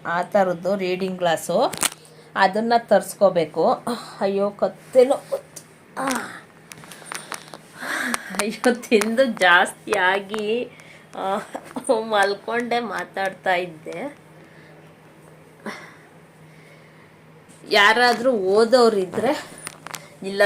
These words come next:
ಜಾಸ್ತಿ ಕಂಪ್ಯೂಟ್ರಲ್ಲಿ ಕೆಲಸ ಮಾಡೋರಿದ್ರೆ, ಕಣ್ಣೇನು ಪ್ರಾಬ್ಲಮ್ ಇಲ್ಲ ಅಂದರೆ ಝೀರೋ ಪವರು ರೀಡಿಂಗ್ ಗ್ಲಾಸು, ಬ್ಲೂ ಗ್ಲಾಸ್ ಇರೋದನ್ನ ತಗೊಳ್ಳಿ.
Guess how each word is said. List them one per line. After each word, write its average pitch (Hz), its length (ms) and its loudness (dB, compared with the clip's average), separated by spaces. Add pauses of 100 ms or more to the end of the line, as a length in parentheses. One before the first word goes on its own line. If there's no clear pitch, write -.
(140)
ಜಾಸ್ತಿ 202 600 4
ಕಂಪ್ಯೂಟ್ರಲ್ಲಿ 214 920 -2
ಕೆಲಸ 190 460 -2
ಮಾಡೋರಿದ್ರೆ, 175 1040 -2 (1120)
ಕಣ್ಣೇನು 247 600 0
ಪ್ರಾಬ್ಲಮ್ 190 640 -4
ಇಲ್ಲ 175 240 -6
ಅಂದರೆ 175 540 -6
ಝೀರೋ 214 320 -2
ಪವರು 185 680 -4 (500)
ರೀಡಿಂಗ್ 208 460 0
ಗ್ಲಾಸು, 180 640 0 (1500)
ಬ್ಲೂ 226 200 4
ಗ್ಲಾಸ್ 185 440 0
ಇರೋದನ್ನ 170 400 -4 (720)
ತಗೊಳ್ಳಿ. 185 600 0